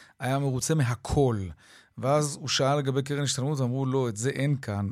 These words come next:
אז הוא פשוט צחק להם בפנים ו-, והלך. ו-, ואז הם תפסו אותו חזק ונתנו לו כמובן. זה משהו שאפשר להתמקח עליו.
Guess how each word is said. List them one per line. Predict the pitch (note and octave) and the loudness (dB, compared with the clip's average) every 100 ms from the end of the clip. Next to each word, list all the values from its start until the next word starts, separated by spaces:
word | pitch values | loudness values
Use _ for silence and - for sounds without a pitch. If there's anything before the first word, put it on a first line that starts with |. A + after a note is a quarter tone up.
| - | -4
אז | G#2+ G2+ C#3+ | -8 -8 -8
הוא | A2+ G2+ | -8 -8
פשוט | G#2 D3 C3+ - _ | -8 -8 -10 -14 _
צחק | - G#2 C3+ C3 C3+ | -8 -6 -4 -6 -4
להם | C3+ | -2
בפנים | A#2+ - A2 B2+ C3+ | -2 -2 0 0 0
ו-, | A#2 - A2+ | -4 -12 -8
והלך. | A2+ A2 D3 G2+ - - - - - _ _ _ - | -4 0 0 0 -4 -6 -20 -20 -20 _ _ _ -4
ו-, | C3 C3+ C3+ | -2 -2 0
ואז | C#3 D3+ | 2 4
הם | D3 | 2
תפסו | B2+ - | 2 0
אותו | C#3 B2+ | 0 -2
חזק | B2+ A2+ C3 | 0 0 0
ונתנו | B2 G#2+ - B2 | -2 -4 -2 -2
לו | A#2 | -2
כמובן. | A2 G#2 G#2+ | -2 -2 -4
זה | - A2+ | -4 0
משהו | D3 F3+ | 2 2
שאפשר | D#3+ C3 D#3+ | 0 2 0
להתמקח | D3 C#3 - C#3+ C3 - | 2 -2 0 2 2 0
עליו. | G2+ F2+ | -4 -6